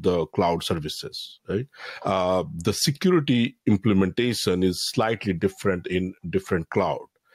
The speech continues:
So as, uh, you know, depending on which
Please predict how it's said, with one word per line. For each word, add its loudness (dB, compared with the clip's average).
So 0
as, 0
uh, 4
you 2
know, -2
depending 2
on 2
which 2